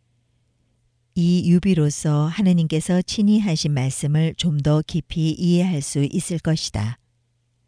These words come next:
이 유비로서 하느님께서 친히 하신 말씀을 좀 더 깊이 이해할 수 있을 것이다.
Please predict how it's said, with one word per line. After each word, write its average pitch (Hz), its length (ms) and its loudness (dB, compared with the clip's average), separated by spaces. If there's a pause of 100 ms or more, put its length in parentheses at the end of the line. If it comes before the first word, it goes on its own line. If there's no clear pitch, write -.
(1200)
이 175 340 4
유비로서 147 840 2
하느님께서 151 800 0
친히 185 340 2
하신 180 320 0
말씀을 139 640 -2 (320)
좀 156 300 2
더 156 160 4
깊이 170 520 0
이해할 170 440 4
수 - 160 -6
있을 139 280 -2
것이다. 127 600 -2